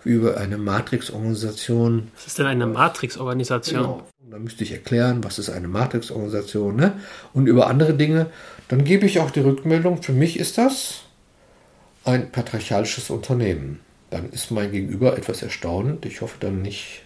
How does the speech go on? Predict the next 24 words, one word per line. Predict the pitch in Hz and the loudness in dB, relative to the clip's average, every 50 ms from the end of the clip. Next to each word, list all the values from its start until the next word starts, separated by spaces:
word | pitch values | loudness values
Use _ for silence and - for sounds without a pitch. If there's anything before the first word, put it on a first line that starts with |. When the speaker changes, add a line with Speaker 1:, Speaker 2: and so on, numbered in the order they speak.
| _ _ | _ _
Speaker 1:
äh, | - 98 90 | -10 -10 -10
verletzt, | 90 - - - 90 - 113 135 135 - - - - - - - - - - - - - | -10 -6 -4 0 4 4 4 4 4 0 -6 -8 -10 -18 -20 -20 -20 -20 -20 -20 -8 -8
dass | 107 107 | -8 -8
ich | - - | -4 -4
das | - 101 - - | -4 -4 -2 -2
so | 107 | -2
nenne, | 92 90 90 104 123 139 135 104 | 0 0 2 2 4 2 2 2
weil | 98 92 | 2 0
das | 95 92 - - | 0 -2 -2 -2
meistens | 92 95 104 113 - 117 - - | 0 0 0 0 -2 -6 -6 -6
nicht | 107 101 - | -8 -8 -8
so | - 107 | -10 -10
positiv | 95 - - 101 101 104 98 - 104 - - - | -8 -6 -6 -4 -4 -4 -6 -6 -8 -10 -8 -8
konnotiert | - 95 92 87 - - 90 87 92 - - | -6 -6 -6 -6 -6 -4 -4 -4 -4 -4 -2
wird. | 147 156 156 - | -4 -4 -2 -4
Und | 156 135 - | -6 -6 -4
sage | 139 135 | -2 -2
ich, | 139 135 - | -2 -2 0
ja, | - 208 143 - - - - - - - - - - - - - - - _ | 2 2 4 2 2 -4 -8 -14 -20 -20 -20 -20 -20 -20 -20 -20 -20 -20 _
bei | - 107 101 | -4 -4 -2
dir | 95 95 95 110 143 170 185 - - - | -2 0 0 2 2 0 -2 -4 -8 -8
oder | 117 107 104 | -4 -2 0
bei | 104 110 104 | 0 0 0
Ihnen | 104 95 101 110 135 160 185 196 196 196 | 0 -2 0 0 0 0 0 -2 -4 -8